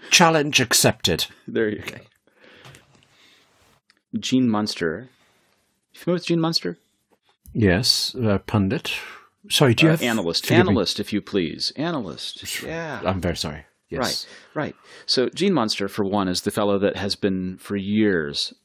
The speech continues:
Speaker 2: beating the drum about when is Apple gonna make a television.
Speaker 1: Oh, yes. Oh, yes, I'd forgotten about him. Yes,
Speaker 2: Yeah.
Speaker 1: yes.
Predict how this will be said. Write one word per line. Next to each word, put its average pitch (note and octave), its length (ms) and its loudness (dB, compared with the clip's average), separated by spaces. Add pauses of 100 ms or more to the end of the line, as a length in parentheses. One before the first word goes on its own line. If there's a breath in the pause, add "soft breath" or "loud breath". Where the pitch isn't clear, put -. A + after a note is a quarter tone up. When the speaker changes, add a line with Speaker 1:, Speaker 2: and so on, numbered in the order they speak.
(220)
Speaker 2:
beating G#2 240 2
the G2 60 2
drum F#2 280 -2
about E2+ 300 -4
when G2+ 100 0
is F#2+ 140 -2
Apple F2+ 200 -4
gonna F#2 140 0
make E2 140 -2
a - 40 -20
television. D#2 500 -8 (440)
Speaker 1:
Oh, C#3+ 80 2
yes. - 300 0
Oh, B2+ 220 2
yes, D#3+ 340 4
I'd G#2 100 -2
forgotten F3 480 0
about - 220 0
him. A#2 160 -2
Yes, G3 440 -2
Speaker 2:
Yeah. F#2+ 180 -4
Speaker 1:
yes. - 160 -14